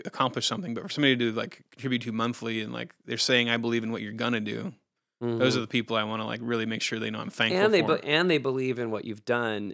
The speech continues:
Speaker 2: and they've
Speaker 1: Yeah.
Speaker 2: seen, like, I think a lot of people, like, have seen that you are a, uh, you're a known quantity. You've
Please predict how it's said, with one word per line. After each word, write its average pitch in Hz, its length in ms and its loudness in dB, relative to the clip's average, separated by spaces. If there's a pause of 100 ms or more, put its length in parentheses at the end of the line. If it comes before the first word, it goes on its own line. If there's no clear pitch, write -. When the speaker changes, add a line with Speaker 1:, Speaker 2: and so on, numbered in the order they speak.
Speaker 2:
and 135 140 6
they've 151 80 12
Speaker 1:
Yeah. 123 80 10
Speaker 2:
seen, 131 320 2
like, 127 220 0
I 139 80 4
think 143 240 -2
a 135 40 0
lot 123 200 4
of 120 80 -4
people, 110 580 -4
like, 107 380 -4
have - 180 -16
seen 117 640 0 (760)
that 120 120 0
you 123 220 2
are 117 260 6
a, 107 500 -2 (120)
uh, 101 480 -8
you're 123 160 2
a 120 40 0
known 131 360 2
quantity. 110 680 -2 (300)
You've 123 380 2